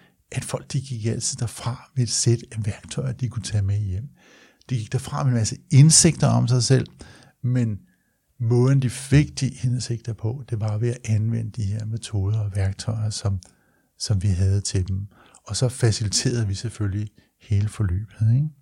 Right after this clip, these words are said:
Og, øhm, <clears throat> og det var egentlig en fantastisk, øh,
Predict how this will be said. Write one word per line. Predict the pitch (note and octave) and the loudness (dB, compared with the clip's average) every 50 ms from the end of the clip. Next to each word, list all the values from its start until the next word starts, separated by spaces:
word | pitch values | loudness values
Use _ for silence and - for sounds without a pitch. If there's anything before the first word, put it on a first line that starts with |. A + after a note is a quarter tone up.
| _ _ _ _ _ - - - _ _ - - - - - - _ _ _ _ _ - | _ _ _ _ _ -20 -20 -20 _ _ -20 -20 -20 -20 -20 -20 _ _ _ _ _ 4
Og, | C3+ A#2+ A2+ G#2+ G#2 G2 | 8 8 10 10 8 6
øhm, | F#2+ F#2 F#2 F#2 F#2+ - - - | 4 2 0 0 -2 -6 -2 0
<clears throat> | D#3+ F#3+ D#3 B2 A#2+ G#2 F#2 F2+ - - - _ _ _ _ _ _ _ _ _ _ _ _ _ - _ _ _ - | 2 2 2 2 0 -2 -2 -6 -10 -16 -20 _ _ _ _ _ _ _ _ _ _ _ _ _ -20 _ _ _ -2
og | A#2+ - | 0 4
det | C#3+ D3 | 6 6
var | D#3+ E3 | 6 6
egentlig | D3+ D3 D3+ D3 D3 C#3+ C3 | 6 4 2 2 2 2 2
en | A#2+ A#2 A#2 - | 2 0 -2 -4
fantastisk, | - - A2 A2 - A#2+ B2+ C#3 C3+ C#3 D#3+ C#3 - - | -2 -4 -4 0 2 4 4 4 4 2 0 -4 -4 -6
øh, | E2 - - - - - | -8 -6 -6 -6 -8 -8